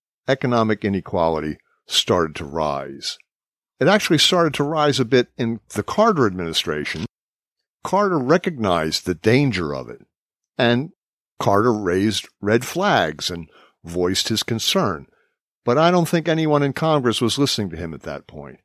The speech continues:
As he said later, "They treated me like the governor of Georgia," which is what he had been before being elected president.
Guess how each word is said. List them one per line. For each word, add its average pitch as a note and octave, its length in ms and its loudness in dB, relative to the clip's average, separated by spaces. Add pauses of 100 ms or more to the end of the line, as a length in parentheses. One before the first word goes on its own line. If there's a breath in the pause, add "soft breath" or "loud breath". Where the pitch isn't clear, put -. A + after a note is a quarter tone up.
(800)
As G#2+ 200 0
he C#3 100 -2
said B2+ 280 2
later, A2+ 480 2
"They A#2+ 200 2
treated C3 420 0
me B2 140 0
like A#2 220 -2
the G#2 100 -2
governor G#2+ 500 0
of F2+ 140 -4
Georgia," D#2 580 -2 (880)
which - 180 -6
is B2 140 0
what C3+ 200 4
he C#3+ 120 2
had G2+ 160 4
been G2+ 280 2 (220)
before G2 280 -2
being F2 180 -6
elected D#2+ 320 -10
president. D2+ 500 -8